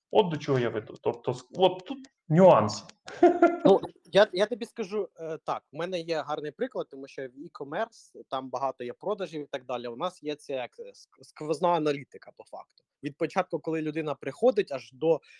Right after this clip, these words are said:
Speaker 2: того, коли вона закінчила весь процес, купила щось, там, повернулася чи не повернулася, і через рік чи два. І проблема, наприклад, якщо це робити на рівні інфраструктури, то логи, лайфсайкл їх не дуже довгий. Наприклад, там декілька місяців може бути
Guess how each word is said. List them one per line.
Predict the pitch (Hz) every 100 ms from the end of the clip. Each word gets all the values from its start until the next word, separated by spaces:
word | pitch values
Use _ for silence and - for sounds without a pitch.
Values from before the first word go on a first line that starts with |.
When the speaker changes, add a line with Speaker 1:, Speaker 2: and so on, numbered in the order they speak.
| _ _ _ _
Speaker 2:
того, | - 170 170
коли | - 170
вона | 156 160 156 151 151 143
закінчила | 165 - 262 247 247 190 185 175
весь | 170 190 -
процес, | - 170 - 165 160 -
купила | - - 240 254
щось, | 202 - 190 180
там, | 135 -
повернулася | 151 156 165 240 214 - 160
чи | -
не | 139
повернулася, | - 135 151 196 269 202 - -
і | 185
через | - 170 151 139
рік | 180 -
чи | -
два. | - 113 - _ _ _
І | 147
проблема, | - 170 214 233
наприклад, | 202 185 202 196 170
якщо | 165 -
це | - 185
робити | 180 185 170
на | 170
рівні | 190 185
інфраструктури, | 175 - 175 - 190 311 330 170 - _ _
то | 175 180 185
логи, | 180 269 277 214 175 -
лайфсайкл | 165 185 196 226 233 185
їх | 175 185
не | 170
дуже | 202 165
довгий. | 143 117 - 107
Наприклад, | 117 196 190 156
там | 165 139
декілька | 175 185 -
місяців | 156 120 139 131 - 117
може | 117 110 113
бути | 110 117